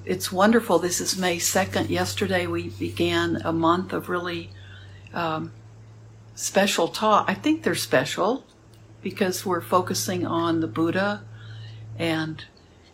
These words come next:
uh, what the Buddha, Bhante Sujatha talked about, what the Buddha means to us today in terms of, uh, what he's brought to the world that still exists today, and the other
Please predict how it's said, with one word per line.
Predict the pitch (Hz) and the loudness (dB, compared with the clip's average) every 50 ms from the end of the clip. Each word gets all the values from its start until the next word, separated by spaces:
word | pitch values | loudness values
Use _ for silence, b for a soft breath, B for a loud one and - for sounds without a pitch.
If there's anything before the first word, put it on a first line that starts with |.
| - - | -12 -8
uh, | 156 156 156 156 | -6 -6 -6 -6
what | 151 - 170 165 170 | -2 -2 -2 -2 -2
the | - | -6
Buddha, | - - 170 175 170 160 151 156 - - - - | -6 -4 -4 0 0 0 0 -2 -6 -12 -6 -2
Bhante | - 180 175 165 175 165 | 0 0 0 0 -2 -4
Sujatha | 160 156 - - - - 165 151 156 160 - - - | -4 -4 -6 -8 -4 0 2 2 2 2 -2 -8 -8
talked | - - 175 160 160 160 - | -4 2 2 2 2 2 -2
about, | - 175 - 175 160 160 - - - - - - - - | -8 -6 -2 0 0 0 0 -2 -6 -12 -20 -20 -6 -4
what | - 220 - | -4 0 0
the | 214 | -2
Buddha | 185 - 196 196 190 180 | -2 0 -2 0 0 0
means | 175 170 180 180 175 170 170 170 - - | -2 -2 -2 -2 -4 -4 -4 -6 -6 -6
to | - - 180 165 | -4 -2 2 2
us | 156 160 156 - - | 2 2 0 -2 -4
today | - - 151 143 160 151 147 151 156 175 214 254 277 - - - - - | -2 -2 -2 2 4 4 4 4 2 2 2 0 -2 -4 -8 -16 -14 -6
in | - 170 160 | -4 -4 -4
terms | 156 - 175 160 160 160 160 156 - - | -2 0 2 2 2 2 0 -2 -2 0
of, | 147 151 156 156 - - - B B B B B B B B B B B B B B - - | 0 0 0 -2 -6 -14 -20 B B B B B B B B B B B B B B -16 -8
uh, | - 156 151 147 147 156 160 - - - - - - - - | -6 -4 -4 -4 -6 -8 -12 -18 -20 -20 -20 -20 -20 -20 -8
what | - 180 170 170 | 0 2 2 2
he's | 180 175 160 - | 2 -2 -4 -4
brought | - - 165 160 175 180 - - | 0 4 4 6 6 4 2 -2
to | - 214 220 226 | 0 0 2 2
the | 220 202 | 2 2
world | 175 170 160 156 156 160 175 196 214 214 - - - - - | 4 4 4 4 4 4 2 0 -4 -6 -8 -14 -18 -10 -8
that | 175 175 - | -6 -6 -4
still | - - - 185 175 175 | -4 -2 0 0 0 0
exists | 175 165 - - - 160 160 156 - - | -2 -4 -4 -2 -2 0 0 0 -4 -6
today, | - 170 165 151 151 151 156 170 202 233 - B B B B B B B B B B - | -6 -4 -2 -2 -2 0 -2 -2 -4 -6 -8 B B B B B B B B B B -4
and | - 165 170 | -2 -2 0
the | 175 170 | 2 2
other | 170 170 170 175 165 | 2 2 0 -2 -6